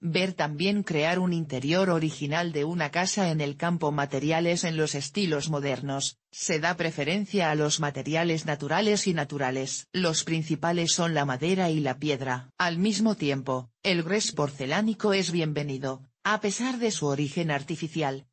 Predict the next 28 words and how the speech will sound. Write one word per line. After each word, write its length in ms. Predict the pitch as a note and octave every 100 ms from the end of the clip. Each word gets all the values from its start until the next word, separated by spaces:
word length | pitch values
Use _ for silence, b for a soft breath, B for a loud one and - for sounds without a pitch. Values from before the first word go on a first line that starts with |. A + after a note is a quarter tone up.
| -
Se 280 | D#3+ F#3+ D#3
crea 300 | E3+ F#3+ E3+
a 60 | C#3+
partir 440 | B2+ - F#3 F3+
de 120 | D#3
materias 540 | C#3 C3 D#3 D#3+ C#3+ -
primas 460 | F3 F#3 E3+ D#3+
naturales 680 | D3+ D3 C#3 C3 C3+ - - -
y 140 | G#3
se 180 | - D#3+
considera 640 | D#3 D3+ D#3 D3 E3+ D#3+
una 280 | F3 G3 F3
opción 500 | D#3 D#3 - E3+ F3+
perfectamente 880 | D#3 D3 F#3 F#3 D3+ D#3 E3+ E3+ D3+
aceptable 640 | C#3 D3+ - - G3+ A3
para 300 | G#3+ F3+ D#3
el 160 | D3+ C#3+
suelo. 500 | - D#3 C3+ B2+ - -
Algunos 600 | F3+ E3 A3 B3 A#3 F#3+
usuarios 640 | D#3 - D#3+ E3+ D#3 D3+
también 440 | C#3+ D3 F3+ G3
lo 100 | E3
utilizan 640 | D3 C#3+ D#3 D3 C3 E3 E3
para 240 | E3+ D3+
el 160 | C#3+ C#3
acabado 480 | B2+ D#3+ F3+ G#3 F#3
de 160 | E3+
paredes, 560 | E3 D3+ D3+ C#3+ C#3